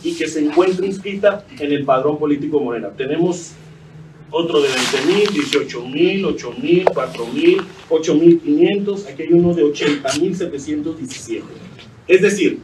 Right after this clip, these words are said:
la situación y la manera tan ahora comprobada de cómo están realizando el uso del apoyo social para directamente beneficiar es un hecho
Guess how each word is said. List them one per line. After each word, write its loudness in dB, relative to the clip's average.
la 6
situación 0
y 0
la 2
manera 0
tan 4
ahora 4
comprobada 6
de 0
cómo 4
están 0
realizando -2
el -2
uso 0
del 2
apoyo 0
social -4
para 6
directamente 0
beneficiar 0
es 0
un 2
hecho 0